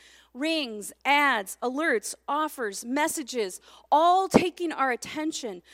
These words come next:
shifting it here and there and any-, and anywhere, and what one scholar calls the plasticity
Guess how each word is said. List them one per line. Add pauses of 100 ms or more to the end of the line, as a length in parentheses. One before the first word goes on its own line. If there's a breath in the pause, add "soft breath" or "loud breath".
(160 loud breath)
shifting
it
here
and
there
and
any-, (240)
and
anywhere, (360 loud breath)
and
what
one
scholar
calls
the
plasticity